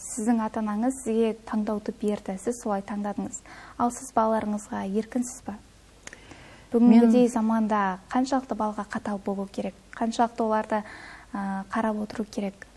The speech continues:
Speaker 2: Мен енді ұл балама еркекше сөйлесемін. Қазір былай ұстайды деп айтады ғой.
Speaker 1: <laughs>
Speaker 2: Еркекше сөйлесемін, а қыз балаға кішкене ол болашақ ана ғой.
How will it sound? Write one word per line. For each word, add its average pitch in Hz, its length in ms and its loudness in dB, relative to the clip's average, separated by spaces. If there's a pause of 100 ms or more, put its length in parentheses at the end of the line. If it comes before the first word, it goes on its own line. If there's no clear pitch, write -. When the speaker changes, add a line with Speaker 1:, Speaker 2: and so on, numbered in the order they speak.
(1040)
Speaker 2:
Мен 208 220 8
енді 196 460 4 (340)
ұл 202 180 6
балама 175 460 4 (440)
еркекше 185 600 2 (920)
сөйлесемін. 196 540 0 (600)
Қазір 156 220 -12 (1080)
былай 175 140 6
ұстайды 165 340 0
деп 170 100 -2
айтады 196 280 -2
ғой. 240 640 0
Speaker 1:
<laughs> 202 100 10
Speaker 2:
Еркекше 175 400 2
сөйлесемін, 277 540 4 (140)
а 165 140 -2
қыз 165 300 -4
балаға 196 480 4
кішкене 175 340 -2
ол 156 160 2
болашақ 175 460 2
ана 175 260 0
ғой. 139 160 -8